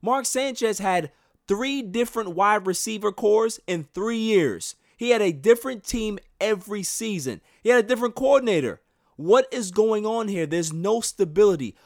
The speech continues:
Why does this franchise always have to burn? Why are they such a dumpster fire? I talk about the Washington football team more than any other team in football. This team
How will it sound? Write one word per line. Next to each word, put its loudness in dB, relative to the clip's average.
Why 2
does 0
this 0
franchise -2
always 2
have -10
to -2
burn? 0
Why 2
are 2
they 4
such -2
a -4
dumpster 0
fire? -4
I 0
talk 0
about 2
the -4
Washington 0
football 0
team -4
more 2
than -4
any -2
other 2
team -4
in -2
football. -2
This 2
team -4